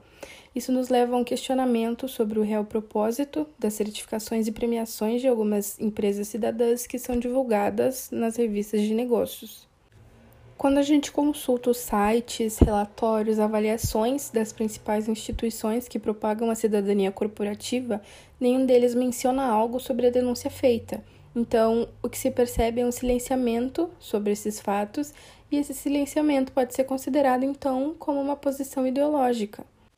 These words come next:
Uma empresa produtora de tinta Suvinil, acusada de usar mão de obra infantil na sua produção, recebeu o segundo lugar no ranking de empresas socialmente responsáveis no Guia de Boa Cidadania Corporativa do mesmo ano,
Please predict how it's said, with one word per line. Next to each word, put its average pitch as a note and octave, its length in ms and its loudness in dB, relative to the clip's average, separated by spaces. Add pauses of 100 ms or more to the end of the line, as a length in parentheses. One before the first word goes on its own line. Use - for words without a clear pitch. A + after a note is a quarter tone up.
(640)
Uma C4+ 140 4
empresa C4 540 6
produtora A#3 560 0
de A3 140 -4
tinta A#3 340 -2
Suvinil, A#3+ 640 2 (240)
acusada B3 720 2
de C4 80 -2
usar A#3+ 180 2
mão A#3 220 2
de A#3+ 100 4
obra A3 220 4
infantil B3 520 0
na B3+ 140 0
sua C4 200 2
produção, A3+ 680 -2 (340)
recebeu C4 500 4
o B3 40 -4
segundo B3+ 400 -2
lugar A#3+ 400 2
no C4 160 2
ranking A#3 420 -2
de A3+ 140 0
empresas A3 400 -2
socialmente A#3+ 640 -2
responsáveis A#3 800 -2
no C4 120 2
Guia A3+ 220 0
de A3 100 -2
Boa A3 240 0
Cidadania G#3+ 560 0
Corporativa A3+ 760 -2
do A#3 80 -4
mesmo A#3 380 2
ano, A3+ 300 0